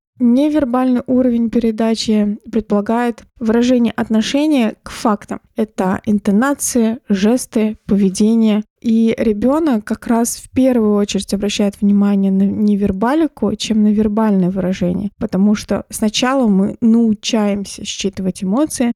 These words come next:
ориентироваться в реакциях взрослых, чтобы оценить ситуацию и составить своё представление.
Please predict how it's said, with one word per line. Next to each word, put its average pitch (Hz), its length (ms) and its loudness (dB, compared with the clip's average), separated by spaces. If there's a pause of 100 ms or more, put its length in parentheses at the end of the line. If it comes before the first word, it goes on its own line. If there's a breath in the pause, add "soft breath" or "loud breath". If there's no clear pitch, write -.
ориентироваться 214 840 0
в 196 80 -4
реакциях 233 520 0
взрослых, 214 540 0
чтобы 196 280 -6
оценить 202 400 0
ситуацию 233 480 -2
и - 20 -10
составить 226 520 -2
своё 202 200 -2
представление. 214 680 -2